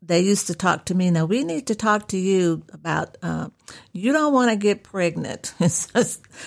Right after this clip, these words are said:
so they were teaching me the, uh, facts of life. <laughs> In other words, it was fun. It was all in fun. We had a good time. They were a nice group of girls. They understood why they were there. They weren't embarrassed about it.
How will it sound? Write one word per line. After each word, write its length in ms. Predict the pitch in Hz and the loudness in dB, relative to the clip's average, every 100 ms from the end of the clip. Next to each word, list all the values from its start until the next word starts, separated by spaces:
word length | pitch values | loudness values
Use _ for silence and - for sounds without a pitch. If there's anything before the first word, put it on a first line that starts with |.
| - | -12
so 380 | - - 220 202 | -2 2 2 2
they 260 | 202 220 | 4 4
were 200 | 226 208 | 4 2
teaching 540 | 190 226 202 - 185 180 | 0 -2 -2 -2 0 0
me 300 | 180 170 165 | 0 -2 -4
the, 340 | 160 156 147 - | -2 -2 -4 -6
uh, 300 | 165 151 151 | -6 -4 -6
facts 340 | - 160 156 165 | -2 -4 -2 -8
of 100 | 139 | -8
life. 460 | 147 - 165 - _ - - 190 - | -12 -12 -16 -20 _ -10 -2 -2 -2
<laughs> 460 | - - - 156 - | -18 -18 -14 -14 -2
In 160 | 160 | 0
other 200 | 147 139 | 2 0
words, 360 | 156 156 156 160 | -2 -2 -2 2
it 180 | 247 226 | 4 4
was 180 | 185 - | 2 0
fun. 460 | - 151 - - - _ _ | -2 0 -2 -4 -6 _ _
It 60 | - | -4
was 160 | 180 170 | -2 0
all 220 | 151 139 | 0 0
in 100 | 151 | -2
fun. 420 | - 143 139 151 | 0 0 0 -2
We 440 | 185 180 170 165 170 | -2 0 2 4 2
had 200 | 156 139 | 2 0
a 60 | |
good 240 | 147 147 - | 0 -2 -2
time. 440 | 165 160 - 160 | -6 -6 -6 -4
They 140 | 156 | -2
were 180 | 151 147 | 0 0
a 60 | 135 | -2
nice 380 | 127 156 156 - | -2 -4 -4 -4
group 320 | - 135 - _ - | -6 -8 -8 _ -18
of 120 | 160 | -14
girls. 360 | 151 139 156 156 | -8 -6 -4 0
They 120 | 165 | 2
understood 580 | 185 220 - 196 185 180 | 2 0 2 2 2 2
why 200 | 175 165 | 0 2
they 140 | 170 | 0
were 120 | 160 | 0
there. 540 | 156 156 151 147 147 151 - _ _ _ | 0 0 0 -2 -6 -8 -16 _ _ _
They 220 | 175 160 | 0 2
weren't 320 | 156 202 262 | 2 0 2
embarrassed 720 | 254 214 180 160 170 185 - | 2 2 2 4 4 2 0
about 420 | 202 185 190 190 190 | -2 0 2 2 2
it. 340 | 196 202 - | 0 -2 -6